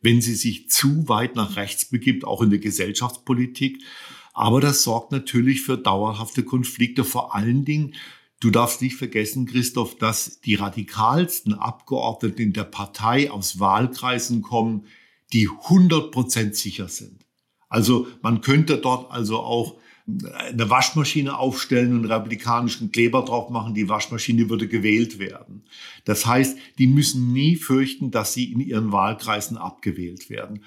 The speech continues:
Und das hat eben zur Radikalisierung der republikanischen Fraktion im Repräsentantenhaus beigetragen. Im Senat ist das völlig anders.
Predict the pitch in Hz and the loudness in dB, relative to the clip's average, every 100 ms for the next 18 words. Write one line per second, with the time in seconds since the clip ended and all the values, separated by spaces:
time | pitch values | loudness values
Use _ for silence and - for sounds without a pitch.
0 | - - 113 - 113 120 - 143 - 131 | -16 -6 -4 0 0 -2 -4 -8 -4 0
1 | 120 135 127 - - _ _ - - 107 | 0 0 -2 -8 -20 _ _ -2 2 2
2 | 110 110 - 107 107 - - 120 131 135 | 2 -2 -6 -6 -2 -2 2 2 2 0
3 | 123 113 107 107 107 98 95 101 98 101 | -2 0 0 0 -6 -8 -10 -6 -4 -4
4 | 104 107 113 104 - 101 107 101 98 - | -4 -8 -16 -6 2 4 4 0 -6 -8
5 | 110 98 98 101 101 104 - 117 113 - | -8 -6 -8 -10 -12 -10 -8 -6 -6 -6
6 | 87 85 110 110 117 123 135 131 110 98 | -6 -2 0 2 2 2 2 0 -2 -6
7 | - 95 92 - 85 92 92 - | -6 -8 -8 -14 -18 -18 -18 -18